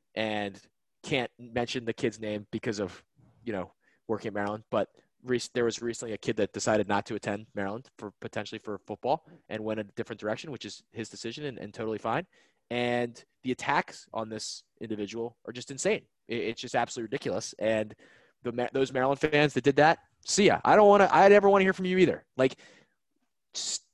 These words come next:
stay away. Like, it, yeah, it's the Mattingly. Boom, you're gone. Like, be, just be reasonable. I mean, people are making life decisions, and this is affecting their lives, and you can criticize the play on the field.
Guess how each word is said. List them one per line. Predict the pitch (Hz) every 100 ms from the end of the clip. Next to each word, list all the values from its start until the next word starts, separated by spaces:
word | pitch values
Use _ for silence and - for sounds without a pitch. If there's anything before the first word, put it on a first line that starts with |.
| _
stay | - - 190 240
away. | 220 262 147 -
Like, | - 143 - _ _ _
it, | - 143
yeah, | 196 220 98 - -
it's | 147
the | - 151
Mattingly. | 143 196 247 143 87 - -
Boom, | 202 233 107
you're | 98 165
gone. | 196 247 117 -
Like, | 139 139 - - - _ _ _ _ 127 _
be, | - 170 226 233
just | 214 190 -
be | 135 165 185 190 185 147
reasonable. | 117 147 123 95 - - _
I | 117
mean, | 131 120
people | - 175 190
are |
making | 170 151 123
life | 110 113 135 180 -
decisions, | 151 - 139 127 127 107
and | 107
this | 107
is | 104
affecting | 104 - 117 - 131
their | 127
lives, | 117 107 107 107
and | 117 117
you |
can | 117 113
criticize | - 165 175 - 165 160
the | -
play | - 135
on | 123
the | 107
field. | - 135 143